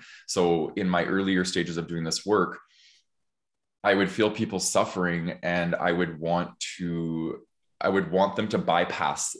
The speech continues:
the, the hard parts and just be like, "Okay, here's the silver lining, just see it, right? And then you'll be good." But really, the part that they need to move through is the grieving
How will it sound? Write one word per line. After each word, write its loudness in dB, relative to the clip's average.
the, -2
the -4
hard 2
parts 0
and -2
just -4
be -4
like, 0
"Okay, 0
here's 2
the -8
silver -2
lining, 0
just -2
see 2
it, -4
right? 4
And 0
then 0
you'll 2
be 0
good." 2
But 0
really, 2
the -4
part 0
that 0
they 0
need -4
to -6
move -2
through -4
is -4
the -6
grieving -4